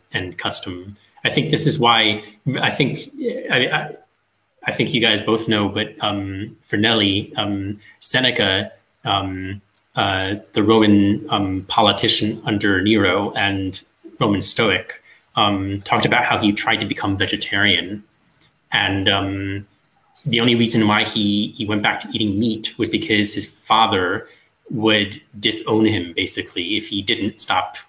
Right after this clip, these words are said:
being vegetarian, 'cause he didn't want his son to be associated with those, with that class of people in society. So I think it's, um, I think it's the same thing with women and men,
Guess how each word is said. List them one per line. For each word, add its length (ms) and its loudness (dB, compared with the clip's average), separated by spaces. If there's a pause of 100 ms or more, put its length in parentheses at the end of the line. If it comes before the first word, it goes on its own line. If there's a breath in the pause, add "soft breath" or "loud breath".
(160)
being 240 2
vegetarian, 720 2
'cause 200 -6
he 100 0
didn't 340 -4
want 200 0
his 160 0
son 180 0
to 80 -8
be 160 -2
associated 800 2
with 160 -12
those, 560 -2 (440 soft breath)
with 140 0
that 220 0
class 340 2
of 160 -8
people 340 -4
in 60 -8
society. 720 -2 (260 loud breath)
So 160 0
I 60 4
think 300 0
it's, 500 2
um, 480 -2 (240)
I 80 2
think 160 0
it's 100 -2
the 60 0
same 300 2
thing 160 2
with 180 -2
women 240 0
and 160 -4
men, 380 -6